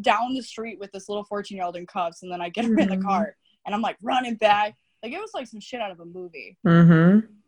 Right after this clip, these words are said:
Speaker 1: So I get back up and I get my rifle, and at this time I'm like, "Oh my God, this is happening." I'm like,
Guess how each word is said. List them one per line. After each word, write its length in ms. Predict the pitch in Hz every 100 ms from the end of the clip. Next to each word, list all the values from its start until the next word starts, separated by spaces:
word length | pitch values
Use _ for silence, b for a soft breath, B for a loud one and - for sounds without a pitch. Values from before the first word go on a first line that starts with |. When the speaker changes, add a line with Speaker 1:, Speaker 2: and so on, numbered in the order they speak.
| _ -
Speaker 1:
So 60 |
I 80 | 233
get 220 | 233 320
back 220 | 392 339 330
up 240 | 254 226 220 277 b b
and 100 | 240
I 60 | 202
get 140 | 214 220
my 80 |
rifle, 540 | 233 196 185 185 180 180 185
and 460 | 175 170 165 175 _ _ _
at 100 | 185
this 200 | 254 269
time 220 | _ 220 202
I'm 120 | 196
like, 240 | 180 165 _
"Oh 260 | 190 208 285
my 200 | 311 302
God, 280 | 180 165 170
this 180 | 175
is 120 | 180 -
happening." 520 | 170 156 160 143 -
I'm 100 | 147 165
like, 240 | 165